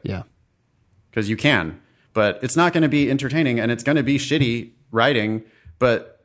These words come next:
Speaker 2: as a professional writer, that's your job, is to read it and get through it and understand it and go, like, yeah, a, a, a lot of times I'm like, "Well, boy, <laughs> I would have said all that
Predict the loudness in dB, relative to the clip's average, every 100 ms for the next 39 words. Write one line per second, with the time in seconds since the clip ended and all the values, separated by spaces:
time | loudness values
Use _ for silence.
0 | -2 -2 -2 0 -2 0 0 2 2 2
1 | 0 -2 0 -2 0 0 2 2 -2 -6
2 | -8 -4 -2 -2 -4 _ -8 -4 -2 -2
3 | -4 -4 -2 0 2 0 0 0 0 2
4 | 4 2 2 0 2 4 4 2 -6 _
5 | -2 2 4 4 4 0 0 -2 -2 2
6 | 2 4 2 4 4 2 0 4 4 4
7 | 0 -6 0 2 2 -4 -8 -6 -6 -10
8 | _ -2 2 4 4 4 4 4 4 2
9 | 2 -6 _